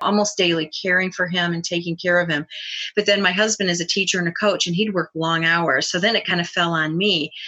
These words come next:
And I remember feeling overwhelmed by the amount of care that Bill needed during those seasons off and on, and feeling like,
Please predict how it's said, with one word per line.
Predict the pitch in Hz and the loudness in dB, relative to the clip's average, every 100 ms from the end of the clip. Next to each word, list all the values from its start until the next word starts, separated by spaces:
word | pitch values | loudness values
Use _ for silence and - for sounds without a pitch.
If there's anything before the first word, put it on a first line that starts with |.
| - - | -14 -6
And | 208 | -2
I | 202 | 2
remember | 208 208 202 214 247 | 2 4 2 2 0
feeling | 233 202 175 170 165 170 165 _ _ _ _ _ _ _ - - | 0 -2 0 0 0 -2 -6 _ _ _ _ _ _ _ -16 -2
overwhelmed | 208 202 185 165 165 165 151 143 139 - _ _ - | 0 2 0 0 2 2 0 -4 -10 -14 _ _ -2
by | 196 185 | 2 2
the | 180 | 2
amount | 180 180 180 180 | 2 4 2 0
of | 175 - | -2 -4
care | 208 185 175 | 0 2 2
that | 165 160 | 0 -2
Bill | 170 165 | -2 0
needed | 165 165 156 151 151 - | 0 0 0 0 -2 -6
during | 170 185 185 180 | 0 2 2 2
those | 165 160 | 2 0
seasons | - 170 165 160 147 | 0 0 0 -2 -4
off | - 156 160 | 0 0 0
and | 165 | 0
on, | 165 160 151 | 2 2 0
and | 151 | -2
feeling | 190 202 190 | 0 0 0
like, | 175 165 165 | 0 0 -2